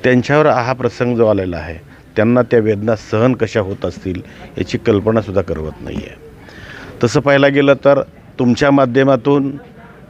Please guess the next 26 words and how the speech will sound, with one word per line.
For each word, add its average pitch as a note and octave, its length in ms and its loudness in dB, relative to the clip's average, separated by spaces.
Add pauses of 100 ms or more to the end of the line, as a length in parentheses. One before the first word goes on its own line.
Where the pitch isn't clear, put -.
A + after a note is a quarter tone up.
टुडे B2 200 2
समाचार C3+ 480 2
या C3 140 4 (1200)
वाहिनीच्या A#2+ 460 2
माध्यमातून G#2+ 680 0 (460)
ही C#3+ 60 -2
जी D3+ 100 0
काही E3+ 140 2
समाजापर्यंत D#3 800 2
तुम्ही D3+ 480 0 (540)
माहिती A#2+ 340 -2
पुरवली B2 480 2 (480)
आणि G2 140 -6
त्या C#3 120 4
माहितीच्या C#3 540 0
आधारे, C#3+ 360 4
ह्या C#3+ 140 4
व्हिडिओच्या C3+ 540 4
आधारे A#2+ 360 2 (460)
संपूर्ण C#3+ 420 0
महाराष्ट्रातील B2 880 -2
सुतार A#2+ 360 0
समाज A2+ 280 -2 (100)
खडबडून A2 400 -2
जागा F#2+ 260 -2
झाला D#2 240 -8